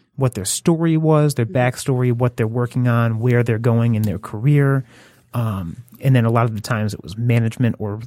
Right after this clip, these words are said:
Speaker 1: record label contact information, as well as, um, potentially packaged with demo recordings or D J pressings of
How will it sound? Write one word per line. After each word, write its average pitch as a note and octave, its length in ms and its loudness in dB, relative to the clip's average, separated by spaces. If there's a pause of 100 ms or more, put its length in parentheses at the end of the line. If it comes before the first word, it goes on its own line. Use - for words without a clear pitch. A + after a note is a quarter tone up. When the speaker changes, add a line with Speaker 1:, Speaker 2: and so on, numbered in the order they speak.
(100)
Speaker 1:
record C3 320 -2
label A#2+ 240 2
contact C3 540 0
information, B2+ 760 2 (420)
as A#2+ 200 2
well A2+ 300 2
as, A2 600 -2
um, G#2+ 480 -8
potentially B2+ 580 -2
packaged G#2+ 500 -6
with B2 300 0
demo A#2 340 0
recordings A#2 640 0
or G2+ 140 -6
D C3 260 -2
J A#2 200 2
pressings A#2+ 640 -2 (100)
of A2+ 380 -2